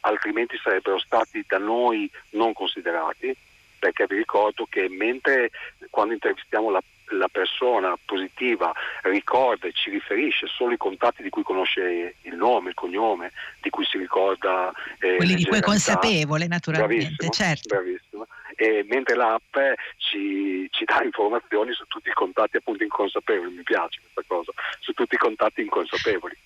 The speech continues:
Speaker 1: che comunque vanno, vanno valutati, no? Perché l'app non ci dice se il contatto è avvenuto con l'utilizzo di mascherine, se, se è avvenuto attraverso un, eh, un,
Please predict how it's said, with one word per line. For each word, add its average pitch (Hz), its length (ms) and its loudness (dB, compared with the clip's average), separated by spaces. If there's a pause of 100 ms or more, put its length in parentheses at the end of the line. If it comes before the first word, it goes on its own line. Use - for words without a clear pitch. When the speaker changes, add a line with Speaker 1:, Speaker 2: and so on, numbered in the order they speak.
(300)
Speaker 1:
che 110 100 2
comunque 120 480 2
vanno, 110 640 2
vanno 113 220 0
valutati, 92 720 -2 (200)
no? 180 200 -10
Perché - 300 -2
l'app 95 300 2
non 98 180 -4
ci - 120 -2
dice 95 260 -4
se - 80 0
il - 80 -2
contatto 98 460 0
è - 20 4
avvenuto 98 580 -2 (300)
con 98 200 2
l'utilizzo 101 640 0
di 95 300 0
mascherine, 95 800 0 (100)
se, 92 520 2 (300)
se 98 80 2
è 92 40 6
avvenuto 98 480 0
attraverso 95 920 2
un, 92 320 -6
eh, 92 300 0 (520)
un, 101 140 2